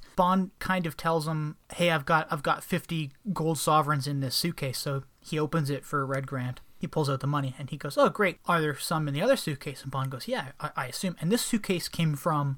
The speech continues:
the person that Grant had killed. And when Red Grant goes to open it, he doesn't open it the right way. And because it's an M I six case, this canister of tear gas goes off inside, which kind of disorients him.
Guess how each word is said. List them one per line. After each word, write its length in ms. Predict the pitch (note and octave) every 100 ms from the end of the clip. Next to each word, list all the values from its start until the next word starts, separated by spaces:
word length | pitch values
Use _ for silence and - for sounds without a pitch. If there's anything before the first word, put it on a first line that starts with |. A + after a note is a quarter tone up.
| -
the 640 | C#3+ D3+ D3 C#3+ C#3+ C#3 -
person 340 | F3 - E3
that 220 | D3 C#3+ -
Grant 320 | C#3+ E3 C#3+
had 140 | C#3+ B2+
killed. 420 | - C#3+ B2+ - _ _ - - - -
And 380 | - E3 D#3 C#3+
when 400 | E3 D#3 D3+ D3 -
Red 160 | F3
Grant 200 | D#3 D3+
goes 180 | F3 E3
to 80 | -
open 260 | E3+ E3+ D3+
it, 40 |
he 100 | -
doesn't 240 | F3+ E3+ D#3+
open 220 | E3 D#3+
it 80 | D3+
the 80 | C#3+
right 200 | C#3+ -
way. 160 | D#3
And 140 | C3+ C3+
because 320 | D3 F3 E3+
it's 140 | -
an 80 | D3+
M 120 | D#3
I 100 | C#3
six 340 | B2+ D3+ C3 -
case, 440 | - F#3 C#3+ - -
this 220 | D#3 C#3+
canister 400 | - E3 D3+ D#3
of 80 | C#3
tear 220 | - E3+
gas 260 | D3+ B2 -
goes 220 | C#3 C3
off 200 | B2 -
inside, 300 | B2+ C3 B2+
which 240 | C3 - -
kind 160 | - D#3+
of 80 | C#3
disorients 680 | D3+ D3+ D#3 C#3+ B2 -
him. 200 | C3+ B2+